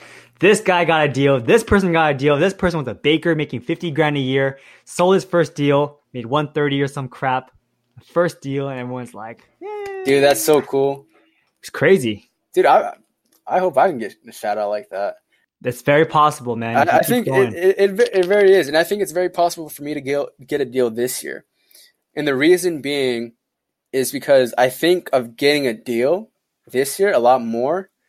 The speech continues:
Speaker 2: than not getting a deal. So last year, as I was doing real estate, I wasn't consistent, but I was also telling myself,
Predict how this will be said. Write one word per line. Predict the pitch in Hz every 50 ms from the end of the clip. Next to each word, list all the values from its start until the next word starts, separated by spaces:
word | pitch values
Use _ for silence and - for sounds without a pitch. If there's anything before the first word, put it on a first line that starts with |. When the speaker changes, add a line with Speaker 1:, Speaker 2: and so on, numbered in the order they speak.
| _ _ _ _ -
Speaker 2:
than | 123 120 117 113
not | 120 127 123 - 113
getting | 117 110 107 104 92
a | 80
deal. | 78 85 92 90 113 - _ _ _ _ _ _ - - _
So | - - - 147 139 135 135 131 127 123 117 117 117 - _ _ _ _ _ _ _ _ _ _ _ _ _ _ _ _
last | 117 113 117 131 147 175 170 - - -
year, | 120 113 113 113 117 117 _ _ _ _ _ _ _ _ _
as | 123 120 120 117
I | 127 123
was | 123 117 113
doing | 139 135 131 127 123 120 120 117 113 113 117 117 - _ _ 139
real | 127 131
estate, | 135 131 131 - 117 110 110 107 - _ _ _ _ _ _ _ _ _ _ _ _ _ _ -
I | 120 127
wasn't | 143 156 156 165 143 117
consistent, | - - - - 151 156 - - - 101 98 98 _ _ _ _ _ -
but | 123 123
I | 123 127 127
was | 123 120 117
also | 147 156 156 - - - 143 139 139 131
telling | 123 - - 135 135 135
myself, | 135 127 123 - - 131 127 123 123 123 - -